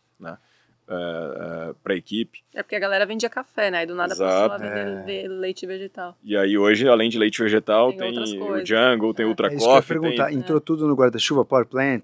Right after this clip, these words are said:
Speaker 3: tudo?
Speaker 1: Tudo, todos os
Speaker 3: Tá.
Speaker 1: produtos tão
Speaker 2: Legal.
Speaker 3: Legal,
Speaker 1: tão
Speaker 3: legal.
Speaker 1: tão no mesmo guarda-chuva. Então acaba que hoje eles têm um, um portfólio bem maior de produtos, né, onde é uma reciclagem, um treinamento constante,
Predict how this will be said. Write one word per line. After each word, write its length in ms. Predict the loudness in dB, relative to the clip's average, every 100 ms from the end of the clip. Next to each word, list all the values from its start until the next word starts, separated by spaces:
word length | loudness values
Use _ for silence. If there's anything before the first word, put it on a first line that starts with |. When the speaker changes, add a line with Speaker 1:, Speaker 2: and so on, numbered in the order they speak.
| -6
Speaker 3:
tudo? 220 | -6 -4
Speaker 1:
Tudo, 240 | -6 -6
todos 280 | -2 0 0
os 80 | -4
Speaker 3:
Tá. 40 | -4
Speaker 1:
produtos 400 | -2 -2 -2 -2
tão 160 | 0 0
Speaker 2:
Legal. 100 | -4
Speaker 3:
Legal, 220 | -6 -6 -6
Speaker 1:
tão 160 | -6
Speaker 3:
legal. 240 | -10 -14 _ _ _ _ _
Speaker 1:
tão 100 | -8
no 60 | -2
mesmo 260 | 0 2
guarda-chuva. 560 | 4 4 4 2 0 -2
Então 280 | -2 2 2
acaba 360 | 4 4 2
que 160 | 0 4
hoje 320 | 6 8 6
eles 140 | 0
têm 220 | -2 -4 -4
um, 380 | -4 -4 -6
um 40 | -6
portfólio 500 | -6 -6 -2 0 0
bem 200 | 2 2
maior 400 | 4 4 2 0
de 40 |
produtos, 500 | -8 -8 -6 -8 -8
né, 340 | -8 -6 -4 -4
onde 240 | -4 -2
é 60 | -2
uma 340 | -4 -6 -6
reciclagem, 640 | -4 -4 -4 0 0 0 -4
um 20 |
treinamento 460 | -4 -4 -4 -8
constante, 580 | -8 -10 -6 -4 -6 -8